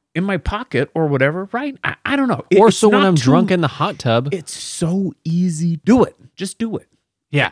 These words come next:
Speaker 2: there's
Speaker 1: We
Speaker 2: no,
Speaker 1: should
Speaker 2: there's no excuse for thirty mil-, meters of water resistance in field watches specifically, because there are similar thickness watches with a hundred meters of water resistance.
Speaker 1: Yes.
Speaker 2: You can do it.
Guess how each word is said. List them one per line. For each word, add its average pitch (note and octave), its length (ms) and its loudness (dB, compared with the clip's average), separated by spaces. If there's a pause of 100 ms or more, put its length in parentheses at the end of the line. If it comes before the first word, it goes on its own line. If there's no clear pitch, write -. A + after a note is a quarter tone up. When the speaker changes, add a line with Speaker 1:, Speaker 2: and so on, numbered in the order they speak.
(140)
Speaker 2:
there's C#3+ 280 2
Speaker 1:
We C#3+ 80 6
Speaker 2:
no, C#3+ 120 4
Speaker 1:
should C3+ 120 -12
Speaker 2:
there's C#3 200 2
no B2+ 220 2
excuse A2+ 400 -6
for A2 140 -8
thirty G2+ 300 -8
mil-, G2 280 -8
meters A#2+ 400 -4
of G#2 80 -6
water G2+ 240 -4
resistance G2+ 640 -8
in G3+ 180 2
field F3+ 300 0
watches D3 400 -4
specifically, - 680 -10 (340)
because B2 280 -4
there B2+ 240 -2
are A2 60 -6
similar A2 440 -6
thickness - 600 -10 (120)
watches A2 460 -8 (360)
with A#2+ 140 -2
a A2 60 2
hundred A2 440 -2
meters G2+ 320 -4
of F#2+ 80 -10
water F#2 260 -12
resistance. G2+ 460 -18
Speaker 1:
Yes. - 480 -14
Speaker 2:
You B2+ 200 2
can D3 220 2
do B2+ 200 0
it. F2+ 160 -8